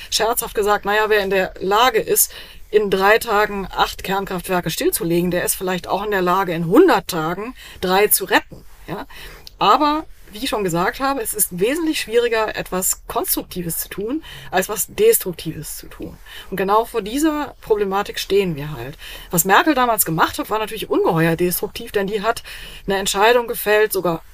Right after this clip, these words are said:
ohne Datengrundlage. Also im Ver-, Ver-, äh, im Verhältnis dazu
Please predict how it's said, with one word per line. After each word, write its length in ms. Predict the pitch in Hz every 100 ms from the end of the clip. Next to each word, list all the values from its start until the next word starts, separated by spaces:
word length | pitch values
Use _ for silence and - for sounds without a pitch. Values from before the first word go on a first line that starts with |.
| -
ohne 360 | - 330 349 196
Datengrundlage. 920 | 165 160 - 160 165 160 160 139 120 -
Also 200 | 180 180
im 60 |
Ver-, 260 | 196 185 - -
Ver-, 300 | - 254 - 107 156 -
äh, 220 | 156 -
im 100 | 180
Verhältnis 400 | 180 196 185 175
dazu 440 | 180 480 - 269